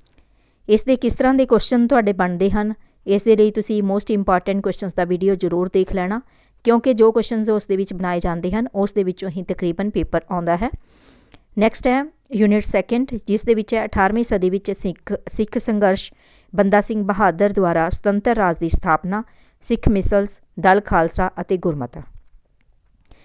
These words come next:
ਇਸ ਦਾ ਨੈਕਸਟ ਪਾਰਟ ਰਣਜੀਤ ਸਿੰਘ ਅਧੀਨ ਪੰਜਾਬ, ਸਿਵਲ ਮਿਲਟਰੀ ਅਤੇ ਮਾਲ ਪ੍ਰਸ਼ਾਸਨ,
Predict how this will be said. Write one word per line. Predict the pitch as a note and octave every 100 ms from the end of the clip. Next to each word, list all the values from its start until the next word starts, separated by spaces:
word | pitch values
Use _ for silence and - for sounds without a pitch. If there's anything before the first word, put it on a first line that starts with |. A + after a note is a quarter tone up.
| _ _ -
ਇਸ | A3+ A3+
ਦਾ | B3
ਨੈਕਸਟ | A#3 - -
ਪਾਰਟ | A#3+ B3 B3
ਰਣਜੀਤ | A#3 G#3 F#3+ G3+ A3+
ਸਿੰਘ | A#3+ A3+ -
ਅਧੀਨ | A3 G3+ F#3+
ਪੰਜਾਬ, | G#3 F3+ F#3+ E3 F3+ - - _
ਸਿਵਲ | - - G#3 G#3+ A3
ਮਿਲਟਰੀ | F#3 F3 - F#3+ G#3+ _ G#3
ਅਤੇ | A3+
ਮਾਲ | G3+ F3+ F3+
ਪ੍ਰਸ਼ਾਸਨ, | F#3+ - E3 D#3 F#3